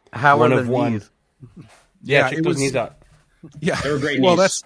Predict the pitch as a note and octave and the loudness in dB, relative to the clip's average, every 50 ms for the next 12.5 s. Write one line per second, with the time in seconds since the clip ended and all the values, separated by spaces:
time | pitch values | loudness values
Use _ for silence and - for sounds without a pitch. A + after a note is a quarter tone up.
0 | _ - - _ F3+ F#3+ F3+ D#3+ D#3 D3 - - G#3 G#3+ G#3 G3 D#3+ D3 E3+ F3 | _ -20 -8 _ 2 4 4 4 2 -2 -2 0 0 0 0 0 -2 -2 -4 -4
1 | G#3 G#3 D#3+ C#3 B2+ - C#3+ B2+ A2+ C3+ C#3 C#3+ C#3+ C3+ C#3 C3+ B2+ C3+ D3 D3+ | -4 -4 -6 -8 -8 -8 -10 -8 -6 -4 -2 -2 -2 0 -2 -4 -4 -4 -6 -6
2 | B2 F#2+ A#2+ G2+ E2 - A2 F#2+ - E2+ - - - - F#2+ - A#2 B2 B2 - | -6 -6 -6 -8 -8 -8 -8 -6 -6 -6 -6 -6 -6 -8 -8 -8 -6 -6 -4 -4
3 | - - - - - B3+ - - G#2+ - - D3 A#2 D3 C#3+ A#2+ - F3 - - | -4 -4 -6 -4 -4 -4 -6 -6 -10 -16 -18 -14 -12 -12 -10 -8 -8 -10 -10 -12
4 | _ _ _ _ _ - D3 D3+ D3 C#3+ C#3 B2+ B2 A#2 A2 A#2+ _ _ _ E3 | _ _ _ _ _ -4 -2 -2 0 -2 -2 -4 -8 -12 -18 -20 _ _ _ -4
5 | E3+ F3+ F#3+ F3 D3+ E3 F3 F3 - D3 D#3 E3 E3 D#3+ D#3 C3 D#3+ E3+ F#3 F3+ | 0 2 2 2 2 0 -2 -2 -4 -4 -4 -4 -4 -4 -6 -8 -8 -6 -6 -8
6 | D#3+ C#3 - - - - _ _ _ _ _ _ _ _ _ _ _ _ _ - | -8 -8 -10 -14 -16 -18 _ _ _ _ _ _ _ _ _ _ _ _ _ -16
7 | A4 - - _ - G3 F#3 E3 C#3+ - D3 D#3+ E3 - D#3+ E3 - F3 F#3 F3+ | -14 -14 -14 _ -12 -8 -6 -6 -4 -2 -2 -2 -2 -2 -4 -6 -4 -4 -4 -2
8 | E3+ D#3 C#3 D#3+ D3+ - - E3 D#3 C#3+ - D3 C#3+ C#3 C#3 C3+ C#3 C#3+ - - | -2 -4 -6 -8 -10 -8 -8 -8 -8 -8 -6 -6 -6 -4 -4 -4 -6 -6 -6 -8
9 | - D3+ C3+ - - D3+ C#3 - D#3 C#3 C#3 B2+ - C3+ B2+ B2 A2+ - D3+ C#3 | -10 -10 -10 -8 -8 -8 -8 -8 -8 -10 -10 -10 -10 -10 -12 -12 -12 -10 -10 -10
10 | C3 A#2+ A#2 B2 B2 B2 A#2+ - - B2 B2 - - C3 B2 A2+ - - - A#2+ | -8 -8 -8 -6 -6 -8 -8 -10 -12 -12 -12 -12 -12 -12 -12 -12 -12 -12 -12 -12
11 | A2+ - - C3 A#2 - A#2 A#2 A2+ G#2+ G#2 A#2+ A#2 G2 G2 - - - A2+ A2+ | -10 -10 -10 -10 -10 -8 -10 -12 -12 -12 -12 -12 -12 -12 -14 -14 -12 -10 -8 -8
12 | A#2 A#2+ B2 B2 - - C#3 C#3 C#3 | -8 -8 -8 -8 -8 -6 -6 -6 -6